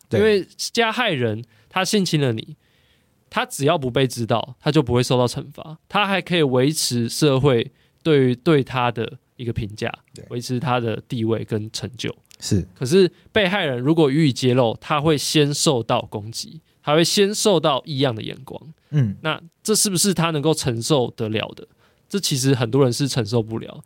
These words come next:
Speaker 1: 就很多这个社会上还是有这个责怪被害人的现象。
Speaker 2: 对，这也
Speaker 1: 就像刚刚那个判-，刚刚那个判决出来的时候，其实大家也会忍不住的想要去质疑一下，为什么这个案件中的被害人的反应如此的特殊？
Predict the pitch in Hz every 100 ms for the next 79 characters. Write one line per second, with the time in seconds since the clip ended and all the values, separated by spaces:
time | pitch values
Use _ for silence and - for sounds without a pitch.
0 | - 170 143 151 180 190 175 170 175 165
1 | 170 143 127 156 113 120 139 123 135 131
2 | 160 135 147 123 127 87 104 - 92 -
3 | 87 - _ _ - 185 127 117 220 160
4 | 123 196 196 185 185 185 170 175 160 -
5 | - - 185 190 180 165 175 135 117 117
6 | - 143 107 107 131 104 87 - _ _
7 | _ - 147 156 160 165 156 120 151 147
8 | 131 123 104 123 147 135 110 95 117 -
9 | 127 113 - 110 107 104 107 120 127 131
10 | 104 87 87 87 110 110 98 87 82 -
11 | - - 135 127 135 123 120 131 110 117
12 | 95 101 98 90 110 98 107 - - -
13 | 110 - 101 98